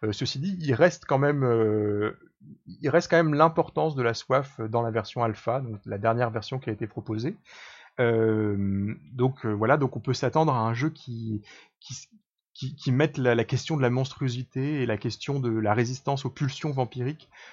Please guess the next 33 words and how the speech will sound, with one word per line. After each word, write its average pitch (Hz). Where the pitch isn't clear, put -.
euh, 101
de 160
façon, 131
euh, 107
plus 160
prégnante 143
dans 123
le, 98
dans 120
les 113
mécaniques, 127
euh, 104
globales 110
du 110
jeu. 123
Euh, 110
avec 123
notamment 165
une 165
petite 202
mécanique 180
que, 123
qui, -
à 131
mon 131
avis, 143
statistiquement, 160
aura -
pas 160
beaucoup 165
d'importance, 151
mais 123
qui, 135